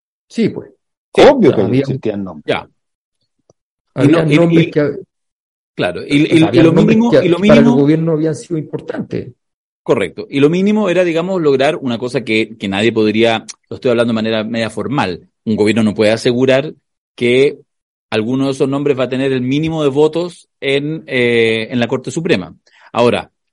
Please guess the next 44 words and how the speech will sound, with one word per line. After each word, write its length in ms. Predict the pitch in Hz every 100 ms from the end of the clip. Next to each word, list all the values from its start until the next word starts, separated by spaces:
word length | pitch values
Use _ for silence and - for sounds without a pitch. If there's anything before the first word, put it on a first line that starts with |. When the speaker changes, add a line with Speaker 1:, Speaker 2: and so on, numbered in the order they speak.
| _ -
Speaker 2:
agreguemos 640 | 110 104 107 117 127 123
el 120 | 110
dato, 260 | 110 120 117
recordemos, 500 | 107 101 104 117 117
refresquemos 460 | 101 101 127 123 123
el 80 |
dato, 340 | 127 117 135 - _ _
que 120 | 117
la 80 | 107
quina 300 | 160 165 131
se 120 | 127
completa 460 | 120 117 127 131 120
el 100 | 131
último 320 | 151 135 135
candidato 640 | 135 131 135 123 151 - _ _
con 160 | 135 127
tres 200 | 214 196
votos, 500 | 175 95 85 - _ _ _ _
tres 420 | 131 131 110 - _
míseros 500 | 120 120 139 160 147
votos 380 | 151 160 165 180 -
de 180 | 113 113
veinte, 680 | 131 147 143 160 160 - -
eh, 340 | 123 127 127 123
ministros 440 | 127 143 139 147
de, 520 | 143 135 135 135 139
del 140 | 139 120
tribu-, 240 | 139 135
del, 640 | 139 127 123 123 123 127 127
del 180 | 127 127
máximo 300 | 143 147 156
tribunal 480 | 175 185 127 131 - _ _ _ -
que 100 | 131
votaban 400 | 117 131 135 127
por 140 | 110
más 120 | 110
de 60 | 139
uno, 260 | 202 131 98
podían 220 | 117 117
votar 180 | 123 113
creo 160 | 131
que 60 | 127
por 160 | 117
dos, 460 | 139 147 - -